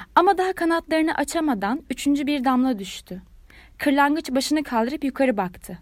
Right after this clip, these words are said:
Ah, bir de ne görsün? Mutlu Prens'in gözleri yaşlarla doluydu ve altın yanaklarından yaşlar süzülüyordu. Yüzü ay ışığında o kadar güzeldi ki kırlangıcın içi acımayla doldu.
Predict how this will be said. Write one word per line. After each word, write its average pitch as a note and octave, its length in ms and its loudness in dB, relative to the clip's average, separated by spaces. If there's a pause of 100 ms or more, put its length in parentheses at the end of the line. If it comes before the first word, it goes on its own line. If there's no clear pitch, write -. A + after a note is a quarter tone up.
(440)
Ah, D4 240 2
bir C4 80 -2
de D4 120 4
ne G4 100 0 (140)
görsün? A#3+ 420 -4 (680)
Mutlu D#4 260 0
Prens'in C#4+ 500 4
gözleri C4+ 360 2
yaşlarla A#3+ 540 2
doluydu F#3+ 420 -6 (440)
ve B3+ 100 4
altın D4 380 2
yanaklarından C#4+ 680 2
yaşlar C4+ 400 2
süzülüyordu. F#3+ 760 -4 (500)
Yüzü A#3+ 320 2
ay D#4 220 2
ışığında C#4+ 380 4
o - 160 -4
kadar D4+ 340 2
güzeldi C#4 460 2
ki B3 320 -4 (340)
kırlangıcın D#4+ 580 2
içi D#4+ 280 -2
acımayla C#4 580 4
doldu. F#3 320 -4